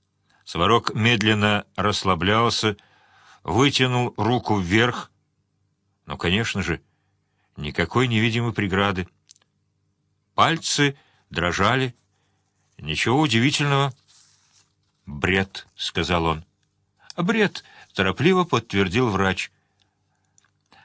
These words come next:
"А теперь напрягитесь-ка. Вам следует всё вспомнить. Сколько вас было в вертолёте? Ну? Вас накрыло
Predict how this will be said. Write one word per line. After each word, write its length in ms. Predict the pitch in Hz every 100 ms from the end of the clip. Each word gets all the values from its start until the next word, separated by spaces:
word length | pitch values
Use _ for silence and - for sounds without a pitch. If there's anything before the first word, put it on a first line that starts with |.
| - -
"А 120 | 104
теперь 320 | 170 233 220
напрягитесь-ка. 840 | 220 190 160 196 196 196 - 180 180 _ _ _ _ - -
Вам 280 | 92 147 196
следует 440 | - 175 190 185
всё 180 | - 175
вспомнить. 600 | - - 147 135 127 - _ _ _ _ _ _ - -
Сколько 440 | - - 196 -
вас 180 | 160 139
было 260 | 104 147 127
в 40 |
вертолёте? 680 | 113 127 143 113 92 - 78 _ _
Ну? 340 | 101 120 175 - _ _ _ _ _ _ - -
Вас 420 | - 82 156 196 165
накрыло 680 | 165 - 175 165 117 85